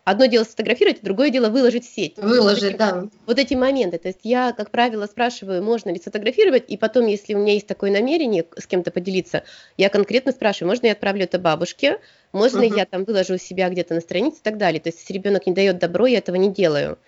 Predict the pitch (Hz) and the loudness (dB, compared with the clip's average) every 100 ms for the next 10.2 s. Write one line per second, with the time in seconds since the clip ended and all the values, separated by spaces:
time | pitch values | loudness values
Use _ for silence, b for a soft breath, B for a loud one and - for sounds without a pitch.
0 | b b 165 180 175 196 175 165 196 165 | b b 0 0 2 2 2 2 -2 -2
1 | - 196 - 180 180 196 - 202 202 190 | -4 -6 -6 -12 -12 -10 -6 2 2 2
2 | 196 226 403 339 285 302 311 311 285 240 | -2 2 6 6 4 2 0 -2 -6 -6
3 | 226 269 240 220 226 226 240 214 214 233 | -4 -4 -2 -2 0 -2 -2 -2 0 -2
4 | - 202 202 - 381 247 254 - 196 208 | -2 -4 -4 -2 -2 -4 -6 -8 -4 -2
5 | 359 370 233 208 - 214 202 _ - 196 | 2 2 2 -4 -2 -2 -2 _ -10 -2
6 | 214 208 226 226 202 - 180 175 170 165 | 0 0 2 2 0 -2 0 2 2 2
7 | 196 196 190 208 202 196 190 240 302 202 | 2 4 2 0 -2 0 2 2 2 -2
8 | - 220 214 175 175 - 202 - 170 170 | -2 -2 0 0 0 0 0 2 2 2
9 | 214 190 175 208 180 170 220 262 - 196 | 2 0 -2 -2 0 0 0 -2 2 4
10 | 170 170 | 6 4